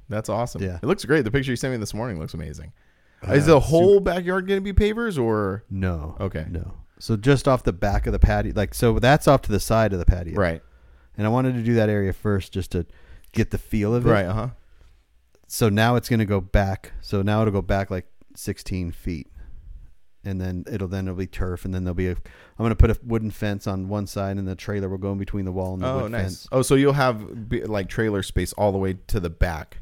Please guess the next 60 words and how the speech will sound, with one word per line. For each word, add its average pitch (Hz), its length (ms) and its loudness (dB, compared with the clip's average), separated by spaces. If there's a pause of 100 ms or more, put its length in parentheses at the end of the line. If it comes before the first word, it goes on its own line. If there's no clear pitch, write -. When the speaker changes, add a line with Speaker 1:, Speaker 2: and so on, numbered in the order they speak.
(280)
Speaker 2:
All 104 160 -6
the 107 60 -8
way 104 120 -4
to 98 60 -4
the 95 80 -6
back 90 220 -4
wall. 95 140 -6
Speaker 1:
Mm-hmm. 98 120 -6 (540)
Speaker 2:
'Cause 92 160 -6
I 92 60 0
want 92 200 -4
it, - 180 -10
I 104 80 -2
want 107 280 -2
to - 80 -2
be 101 80 0
able 101 140 0
to 95 60 -4
put - 340 6
three 117 240 -4
trucks - 420 -6 (220)
and 95 180 -6
then 85 220 -6
the 87 80 -14
trailer 85 360 -10
in 82 80 -14
the 82 60 -14
back. - 380 -16
Speaker 1:
Cool. 147 220 -6 (500)
Yeah. 98 160 -4
Speaker 2:
Maximize 90 640 -6
my 82 100 -8
space. 85 360 -6 (100)
Even 127 240 0
on 110 140 0
this 120 120 -2
side 107 180 0
of 95 40 -2
the 95 80 0
house, 92 160 0
I 92 60 0
can 92 120 -4
fit 92 180 -2
a 82 40 -2
small 95 280 -4
truck - 280 -8
if - 120 -4
I 85 240 -4 (440)
put 95 140 6
it. 87 100 2
I'm 107 80 -2
gonna 101 120 -2
put 92 140 -6
a 90 60 -8
gate 95 240 -2
right 85 200 -8
there. 90 280 -4
Speaker 1:
<laughs> - 40 -12
You're 185 100 0
gonna, 180 220 2